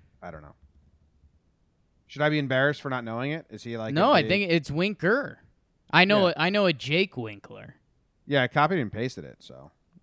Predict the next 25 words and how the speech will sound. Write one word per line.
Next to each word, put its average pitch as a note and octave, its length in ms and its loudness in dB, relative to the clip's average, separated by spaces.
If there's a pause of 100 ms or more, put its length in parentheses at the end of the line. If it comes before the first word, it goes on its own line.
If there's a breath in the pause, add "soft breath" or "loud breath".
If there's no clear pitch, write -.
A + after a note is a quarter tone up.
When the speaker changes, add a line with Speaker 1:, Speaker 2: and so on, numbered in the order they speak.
Speaker 2:
Yeah. C3 340 -6 (680)
He's G3 220 2
from B3 220 0
Buffalo, C4 400 2
New C4 100 2
York. C#4 360 2
How E3 100 4
about G3+ 240 2
that? B3+ 340 0
So C#3 100 -4
he C#3+ 120 0
probably D#3 340 2
had A2 100 -10
family G3 440 -2
there B3 180 -2
and B3 100 -6
stuff. - 540 -4 (320)
Good. B3+ 420 0 (1120)
Speaker 1:
I A2+ 100 -12
mean, F2 300 -16 (320)
yeah. G#2+ 240 -6 (640 soft breath)
Yeah, A3+ 140 8
he G#3+ 40 8
probably D3+ 260 4
did. D2 120 -16